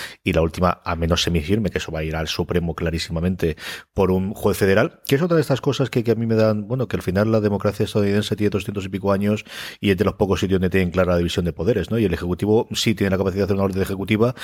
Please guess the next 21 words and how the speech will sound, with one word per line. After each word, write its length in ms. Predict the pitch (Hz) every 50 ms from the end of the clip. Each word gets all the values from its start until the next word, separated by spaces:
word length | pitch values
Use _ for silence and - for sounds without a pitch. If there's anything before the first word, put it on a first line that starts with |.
| - - - _
y 80 | -
el 80 | 98 90
judicial 400 | - - 90 87 - - 98 92
de 80 | 101 101
decir, 340 | 95 90 - 101 95 - -
"Eso 260 | 101 92 - - 95
es 140 | 92 90 -
ilegal 380 | 98 87 90 87 92 95 104 113
y 80 | 104 95
entonces 280 | 82 87 - - 87
no 120 | 82 85 82
puedes 320 | - - 85 78 78 -
hacerlo", 260 | 87 - 90 87 110
y 60 | 123 113
se 160 | - 98 85
para 260 | - 110 110 101 90
de 240 | 87 85 87 95 95
un 80 | 90
día 140 | 90 90 82
para 140 | - - 57
otro, 240 | 57 - - -